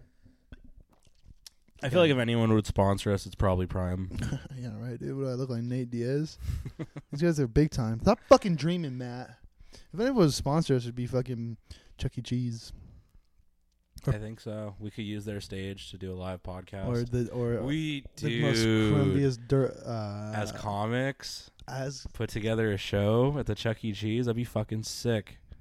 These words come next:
Speaker 1: They got that at the Epicenter. Why not the Chuck E. Cheese?
Speaker 2: Dude, I know. I work there. I know the ins and outs of that place.
Speaker 1: You know the, you know the manager. They're looking
Speaker 2: Uh,
Speaker 1: for some live entertainment.
Speaker 2: They were looking for some live entertainment,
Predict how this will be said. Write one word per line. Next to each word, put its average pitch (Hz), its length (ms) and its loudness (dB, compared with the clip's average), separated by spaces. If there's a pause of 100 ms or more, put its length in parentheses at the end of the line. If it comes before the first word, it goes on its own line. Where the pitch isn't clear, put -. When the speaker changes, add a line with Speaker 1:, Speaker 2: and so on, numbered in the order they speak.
(520)
Speaker 1:
They 107 80 0
got 110 220 2
that 110 160 2
at 107 100 -2
the 101 80 -2
Epicenter. 123 580 -2
Why 101 160 0
not 110 200 -4
the - 60 -10
Chuck 110 200 -4
E. 113 80 -8
Cheese? 101 460 -8 (300)
Speaker 2:
Dude, 139 400 -4
I 143 60 -2
know. 135 440 -2 (300)
I 147 100 2
work 147 220 6
there. 170 160 4
I 156 80 4
know 147 140 2
the 139 100 2
ins 139 180 -2
and 123 120 -4
outs 139 240 -2
of 151 80 0
that 156 120 0
place. 180 640 -2 (340)
Speaker 1:
You 107 100 0
know 104 100 4
the, 101 200 -2
you 104 100 -2
know 101 120 0
the 95 60 0
manager. 98 400 0
They're 104 100 2
looking 95 240 -2
Speaker 2:
Uh, - 20 -12
Speaker 1:
for 101 120 -2
some 95 140 -6
live 92 220 -2
entertainment. 98 540 -2 (1080)
Speaker 2:
They 147 100 -2
were 143 80 0
looking 147 220 -2
for 139 80 -10
some 135 220 -6
live 131 320 -2 (280)
entertainment, 127 720 -8